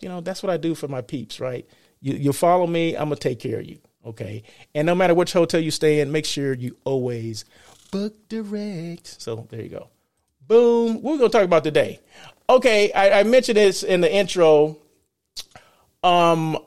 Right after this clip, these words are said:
hotel rates, how are they determined? Do you ever think about, like,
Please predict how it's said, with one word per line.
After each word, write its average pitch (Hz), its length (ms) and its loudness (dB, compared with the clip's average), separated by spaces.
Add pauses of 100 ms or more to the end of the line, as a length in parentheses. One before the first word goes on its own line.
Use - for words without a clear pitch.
hotel 285 600 4
rates, 190 340 2
how 349 180 2
are 339 80 6
they 285 160 4
determined? 165 540 0
Do 285 80 0
you 415 80 2
ever 403 120 -2
think 269 220 2
about, 240 480 2 (340)
like, 208 300 0